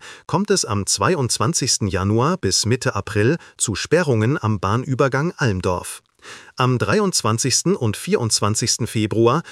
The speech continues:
führen Bauarbeiten zwischen Husum und Schleswig sowie Sankt Peter-Ording zu Fahrplanänderungen. Zwischen Husum und Niebüll sowie auf den Strecken nach Schleswig und Bad Sankt Peter-Ording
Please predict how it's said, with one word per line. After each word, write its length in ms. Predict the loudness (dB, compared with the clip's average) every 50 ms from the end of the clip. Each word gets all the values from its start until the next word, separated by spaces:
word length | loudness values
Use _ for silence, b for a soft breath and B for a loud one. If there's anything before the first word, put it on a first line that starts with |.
| B B
führen 400 | -4 0 2 2 4 2 2 2
Bauarbeiten 720 | 2 2 2 2 2 0 0 0 0 0 -2 0 -2 -2 0
zwischen 460 | 0 0 0 -2 -2 -2 -4 -4 -4
Husum 420 | -2 -2 0 2 2 2 2 0
und 180 | -2 -4 -4 -4
Schleswig 640 | -4 -4 -2 -2 0 0 0 0 -2 -2 -4 -6 B B B B
sowie 340 | 0 0 0 2 0 0
Sankt 340 | 0 0 0 -2 -2 -4 -4
Peter-Ording 760 | -4 -4 -2 -2 -2 -2 0 0 0 2 2 2 2 0 0 B B B B
zu 180 | -2 -2 -2
Fahrplanänderungen. 1160 | -2 0 0 0 0 0 0 0 0 0 0 0 0 0 2 2 2 2 2 2 0 -2 -6 -12 _ _ B B B B B B
Zwischen 440 | B -2 0 0 0 0 -2 -2 -2
Husum 420 | -2 -2 0 2 2 2 2 0
und 260 | 0 -2 -2 -2 0 0
Niebüll 540 | 0 0 0 0 0 2 4 6 6 4 B B B B
sowie 360 | 0 0 0 0 -2 -2 -2
auf 160 | -2 -2 0
den 160 | 0 0 0 0
Strecken 400 | -2 -4 -4 -4 -4 -2 -2 0
nach 180 | 0 -2 -2
Schleswig 640 | -4 -4 -2 -2 0 0 -2 0 -2 -2 -2 -2 -2
und 180 | -2 -2 0 0
Bad 220 | 0 0 0 0
Sankt 280 | 0 0 0 -2 -2 -2
Peter-Ording 720 | -2 -2 0 0 -2 -2 0 0 2 2 2 2 2